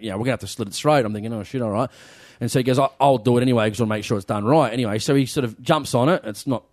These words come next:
too happy, obviously, you know what I mean? Sticks the knife straight into the side of its neck through and actually slits outwards.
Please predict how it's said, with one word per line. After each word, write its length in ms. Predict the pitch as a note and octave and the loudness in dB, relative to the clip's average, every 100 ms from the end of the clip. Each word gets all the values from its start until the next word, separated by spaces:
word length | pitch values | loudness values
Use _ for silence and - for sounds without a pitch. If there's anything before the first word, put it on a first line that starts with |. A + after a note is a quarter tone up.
| - | -2
too 100 | A2+ | 0
happy, 280 | A#2+ B2 G2+ | 0 0 0
obviously, 500 | G#2 A#2+ - C#3 C3+ | 0 -2 -2 0 2
you 120 | B2 | 2
know 60 | |
what 60 | A#2+ | 0
I 100 | C3 | 0
mean? 120 | E3 - _ _ _ _ _ | -2 -4 _ _ _ _ _
Sticks 360 | - - F#3+ - | -6 -2 -2 0
the 100 | B2+ | 0
knife 380 | C#3 C#3 B2 | 2 0 -2
straight 480 | - - - D3+ F3 | -8 -10 0 0 2
into 140 | D#3 C3 | -2 -4
the 60 | |
side 260 | A#2+ D3 C3+ | -2 0 0
of 60 | A#2+ | -2
its 140 | - | -4
neck 160 | B2+ - | -6 -6
through 420 | - C3+ G#3 A#3+ _ _ _ | -2 0 2 0 _ _ _
and 140 | A2 A2+ | -12 -6
actually 600 | C3 D3 - C3+ B2+ G#2 _ _ _ _ | -4 -4 -2 0 0 -2 _ _ _ _
slits 420 | - - D3 - - | -10 -2 -2 -2 0
outwards. 560 | F3 A3+ B2 F2 - | 0 2 -2 -8 -16